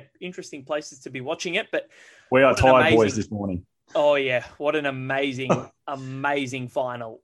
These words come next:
Speaker 1: it was, Joel. Um, but, like, first, uh, uh, the, look, we'll, we'll start with the men's, um, and then we'll get to Ash Barty. But Nadal,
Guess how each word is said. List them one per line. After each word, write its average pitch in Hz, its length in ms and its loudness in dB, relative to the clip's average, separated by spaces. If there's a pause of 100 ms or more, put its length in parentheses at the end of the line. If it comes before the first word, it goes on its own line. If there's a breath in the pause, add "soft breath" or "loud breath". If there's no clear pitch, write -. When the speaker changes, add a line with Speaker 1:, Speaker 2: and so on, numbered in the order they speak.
(120)
Speaker 1:
it 131 160 -6
was, 127 280 -14
Joel. 117 340 -10 (180)
Um, 127 540 -6 (100)
but, 165 300 -6
like, 185 160 2 (920 soft breath)
first, 247 420 -2 (420)
uh, 202 200 2
uh, 202 160 0
the, 208 200 2 (840 loud breath)
look, 170 220 -4 (160)
we'll, 185 160 -2
we'll 202 140 2
start 247 340 2
with 214 120 -2
the 160 80 0
men's, 127 500 -10 (400)
um, 135 520 0
and 143 140 -4
then 147 100 -4
we'll 143 100 -4
get 135 160 -2
to 165 100 -6
Ash - 200 -8
Barty. 120 380 -6
But 160 180 -4 (1500 soft breath)
Nadal, 196 580 4